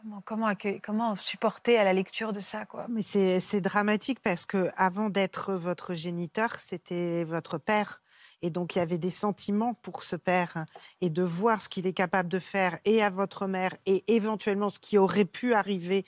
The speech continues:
Speaker 2: à votre petit frère, c'est vraiment dramatique. C'est une souffrance énorme.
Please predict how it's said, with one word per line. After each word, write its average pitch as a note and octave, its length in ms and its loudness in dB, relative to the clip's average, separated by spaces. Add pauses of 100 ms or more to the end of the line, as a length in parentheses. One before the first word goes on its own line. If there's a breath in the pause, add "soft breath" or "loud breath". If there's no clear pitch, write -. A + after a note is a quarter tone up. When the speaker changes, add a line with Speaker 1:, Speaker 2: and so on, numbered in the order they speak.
(320 loud breath)
Speaker 2:
à G#3 120 2
votre F#3+ 340 0
petit D#3+ 340 -6
frère, A#3 320 -2
c'est - 160 -2
vraiment E3+ 280 -2
dramatique. F#3 560 0
C'est - 140 -4
une E3 120 -2
souffrance - 580 -6
énorme. G3+ 480 0